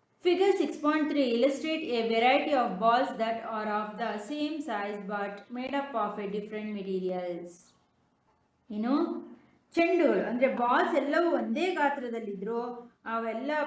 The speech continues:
ಬಾಲ್‌ಗಳು ವಿಭಿನ್ನ ಸಾಮಗ್ರಿಗಳಿಂದ ಮಾಡಲ್ಪಟ್ಟಿರುವಂತಹ ಬೇರೆ ಬೇರೆ ಚೆಂಡುಗಳಾಗಿದೆ. ನೋಡಿ, ಎಲ್ಲವೂ ಒಂದು ಸೇಮ್ ಸೈಜ್ ಇದೆ, ಆದ್ರೆ ಅದ್ರಲ್ಲಿ ಬಳಸಿರುವಂತಕ್ಕಂತಹ ಸಾಮಗ್ರಿಗಳು, ಮೆಟೀರಿಯಲ್ಸ್ ಎಲ್ಲ ಬೇರೆ ಬೇರೆ, ಎಲ್ಲ ಒಂದೇ ತರದ ಮೆಟೀರಿಯಲ್ಸ್ ಇಂದ ಯೂಸ್ ಮಾಡಿ ಮಾಡಿರ್ತಕ್ಕಂಥದ್ದಲ್ಲ.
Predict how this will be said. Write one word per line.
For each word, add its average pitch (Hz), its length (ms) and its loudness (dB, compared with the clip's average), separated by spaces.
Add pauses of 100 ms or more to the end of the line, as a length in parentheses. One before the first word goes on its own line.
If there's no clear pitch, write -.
ಬಾಲ್‌ಗಳು 254 560 0
ವಿಭಿನ್ನ 311 380 -2 (100)
ಸಾಮಗ್ರಿಗಳಿಂದ 262 920 -2
ಮಾಡಲ್ಪಟ್ಟಿರುವಂತಹ 220 1160 -6 (560)
ಬೇರೆ 330 260 2
ಬೇರೆ 269 340 4
ಚೆಂಡುಗಳಾಗಿದೆ. 202 920 -4
ನೋಡಿ, 226 200 -8
ಎಲ್ಲವೂ 247 320 -2
ಒಂದು 262 220 -6
ಸೇಮ್ 302 320 0
ಸೈಜ್ 247 240 -2
ಇದೆ, 185 140 -6 (160)
ಆದ್ರೆ 294 220 -2
ಅದ್ರಲ್ಲಿ 262 400 -2
ಬಳಸಿರುವಂತಕ್ಕಂತಹ 247 1300 -2
ಸಾಮಗ್ರಿಗಳು, 233 800 -4 (280)
ಮೆಟೀರಿಯಲ್ಸ್ 285 600 2
ಎಲ್ಲ 269 360 0 (100)
ಬೇರೆ 226 260 0
ಬೇರೆ, - 360 -6 (120)
ಎಲ್ಲ 240 200 -4 (180)
ಒಂದೇ 247 240 2
ತರದ 240 260 -4
ಮೆಟೀರಿಯಲ್ಸ್ 226 580 -4
ಇಂದ 208 140 -8
ಯೂಸ್ 226 360 -6
ಮಾಡಿ 220 640 -6
ಮಾಡಿರ್ತಕ್ಕಂಥದ್ದಲ್ಲ. 190 960 -2